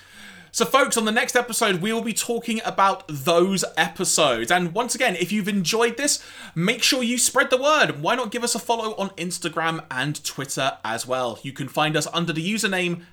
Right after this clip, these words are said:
at Starscreamspod. And if you want to drop us an email, you can do so at starscreamsghostpod at gmail dot com.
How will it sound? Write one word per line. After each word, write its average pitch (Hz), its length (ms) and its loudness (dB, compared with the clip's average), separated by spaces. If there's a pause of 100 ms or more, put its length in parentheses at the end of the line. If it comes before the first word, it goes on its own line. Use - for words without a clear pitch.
(160)
at 143 240 0 (140)
Starscreamspod. 117 1200 0 (320)
And - 40 -10
if 226 120 0
you 240 80 -2
want 262 120 -2
to - 60 -4
drop 240 200 6
us 226 100 -2
an 226 100 -2
email, 220 380 0 (160)
you 170 140 -2
can 190 180 0
do 208 160 0
so 180 340 2 (220)
at - 120 -2
starscreamsghostpod 160 1400 0 (260)
at 143 120 2
gmail 120 600 -2 (220)
dot 117 240 -6
com. 113 400 0